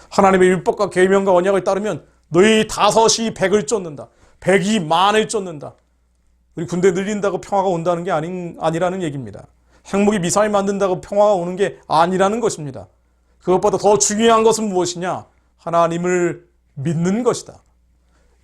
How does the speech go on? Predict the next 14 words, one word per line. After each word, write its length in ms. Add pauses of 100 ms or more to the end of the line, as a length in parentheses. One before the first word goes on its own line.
(140)
주님의 400
율법과 540
계명과 640
언약을 420
지키고 380
우상 460
숭배하지 560
마라. 460 (1300)
하나님의 960
법을 480
지켜라. 440 (1300)
신명기 500
육 180
장 400